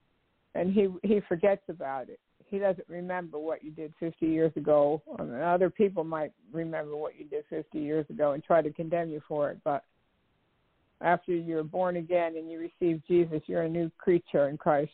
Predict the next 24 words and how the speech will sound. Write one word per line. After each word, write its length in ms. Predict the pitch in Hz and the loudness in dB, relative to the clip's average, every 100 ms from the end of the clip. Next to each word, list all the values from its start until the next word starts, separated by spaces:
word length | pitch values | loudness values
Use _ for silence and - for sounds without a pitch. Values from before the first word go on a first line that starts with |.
| - | -4
Jesus. 400 | 151 147 - 139 - | -2 -2 -2 -6 2
So 280 | 160 147 151 _ _ _ _ _ _ _ _ _ _ _ _ _ | 4 4 0 _ _ _ _ _ _ _ _ _ _ _ _ _
you 100 | 185 | -2
can 140 | 185 214 | 0 2
have 260 | 240 226 | 2 2
that 180 | 202 196 | 2 -4
assurance 600 | 180 _ 220 214 175 156 - _ - | -4 _ -8 -8 -8 -12 -20 _ -12
today. 500 | 170 170 165 139 170 _ _ _ _ _ _ _ _ _ _ _ _ _ _ _ - | -6 -2 -2 -4 -12 _ _ _ _ _ _ _ _ _ _ _ _ _ _ _ -14
The 100 | 170 | -10
gift 400 | 185 226 - - | 0 0 0 -6
of 200 | 202 185 | -6 -4
God 460 | 208 214 196 160 - - | 0 0 0 -4 -10 -14
is 120 | 165 | -12
eternal 580 | 180 - 208 208 202 185 | -14 -10 -8 -4 -2 -2
life 300 | 180 170 170 _ | -2 -4 -8 _
through 140 | 170 170 | -14 -10
Jesus 320 | 180 175 - 170 | -6 -6 -6 -12
Christ 320 | - 175 156 - | 2 4 4 2
our 180 | 156 160 | 0 0
Lord, 420 | 160 170 160 156 | 2 0 0 -2
Romans 420 | 156 170 165 160 165 - | -8 -8 -8 -12 -18 -10
six 140 | 170 - _ _ _ _ _ | -10 -10 _ _ _ _ _
twenty-three. 760 | - 170 160 - 190 165 156 - _ _ _ _ _ _ _ _ _ _ _ _ _ _ _ _ | -4 -4 -4 -6 0 2 2 0 _ _ _ _ _ _ _ _ _ _ _ _ _ _ _ _
Romans 380 | - 190 190 180 | 2 2 2 -4